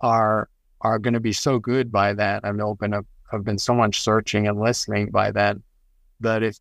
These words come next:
any of our type technologies exist on millions and millions of planets around millions and millions of stars,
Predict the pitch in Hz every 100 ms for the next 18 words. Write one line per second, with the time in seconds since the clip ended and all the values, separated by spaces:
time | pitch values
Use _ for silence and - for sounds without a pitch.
0 | - 139 139 120 113 113 - 107 98 107
1 | 110 107 107 101 107 104 104 101 107 107
2 | - _ - 101 101 101 - - 117 123
3 | 135 131 123 110 107 110 113 110 107 101
4 | 101 98 - - 107 107 101 - - -
5 | 101 101 101 101 98 - - 110 110 107
6 | 101 104 107 101 98 98 - 120 101 98
7 | 95